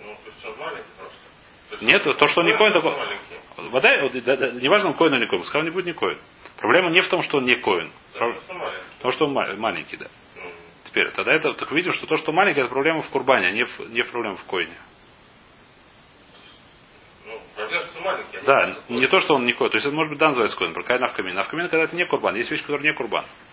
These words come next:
Speaker 2: Работа в храме, которую может быть делать только коаним. Например, Тормус Адешин.
Speaker 1: Нет, если
Speaker 2: Тормус
Speaker 1: если нужно кавона, так он маленький.
Speaker 2: Ну правильно, это может кавона нужно в курбане, а не в чем-то другом.
Speaker 1: Так это то же самое.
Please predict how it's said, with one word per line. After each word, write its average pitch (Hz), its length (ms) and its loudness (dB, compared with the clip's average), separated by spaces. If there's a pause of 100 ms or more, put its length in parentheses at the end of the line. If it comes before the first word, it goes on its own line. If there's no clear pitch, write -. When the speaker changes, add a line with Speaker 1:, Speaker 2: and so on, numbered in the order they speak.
Speaker 2:
Работа 113 320 -2
в - 40 -10
храме, 104 200 -2
которую 107 200 -4
может 113 140 -4
быть 104 80 -8
делать 107 180 -4
только 117 180 -6
коаним. 98 300 -4
Например, 104 340 -4
Тормус 117 260 -6
Адешин. 151 360 -4 (540)
Speaker 1:
Нет, - 140 -12 (420)
если - 260 -18 (460)
Speaker 2:
Тормус 160 300 0
Speaker 1:
если 113 140 -4
нужно - 140 -8
кавона, - 420 -10
так - 240 -20
он - 120 -14
маленький. - 300 -8 (160)
Speaker 2:
Ну 87 60 -10
правильно, 135 300 4
это 98 140 -6
может 127 200 -2
кавона 151 280 2
нужно 139 280 -2
в 120 100 -10
курбане, 156 420 4
а 92 40 2
не 107 100 -2
в - 40 -6
чем-то 110 220 -6
другом. 92 260 -14 (1000)
Speaker 1:
Так - 120 -16
это - 80 -18
то 427 80 -10
же - 80 -14
самое. 220 260 -4